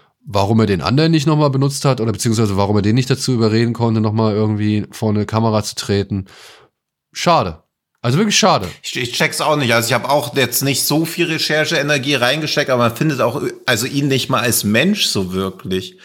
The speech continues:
Speaker 2: Also ich hatte gedacht, dass er vielleicht dann nur noch Theater gespielt hat oder sonst irgendwas. Oder es war halt so ein, wie man's ja manchmal hat, so ein Glücksgriff, dass Leute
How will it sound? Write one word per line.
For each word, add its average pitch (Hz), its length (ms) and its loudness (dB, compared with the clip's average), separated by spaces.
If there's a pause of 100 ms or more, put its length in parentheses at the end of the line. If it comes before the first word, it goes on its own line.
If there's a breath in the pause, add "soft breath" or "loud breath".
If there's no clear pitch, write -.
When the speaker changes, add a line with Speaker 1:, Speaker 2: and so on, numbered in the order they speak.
(440 loud breath)
Speaker 2:
Also 113 160 0
ich - 80 0
hatte 127 220 0
gedacht, 127 360 0
dass 127 120 0
er 113 100 2
vielleicht 113 260 0
dann 117 120 2
nur 110 120 4
noch 113 140 0
Theater 110 500 -4
gespielt 147 480 -4
hat 135 140 0
oder 113 200 0
sonst 113 420 -2
irgendwas. 151 580 -2
Oder 127 180 0
es 120 140 0
war 131 140 2
halt 127 200 0
so 131 200 0
ein, 120 160 -4 (520 loud breath)
wie 123 140 0
man's 127 220 0
ja 143 80 2
manchmal 123 300 0
hat, 131 100 -2
so 147 80 -2
ein 117 100 0
Glücksgriff, 156 560 -2
dass 127 220 0
Leute 127 420 2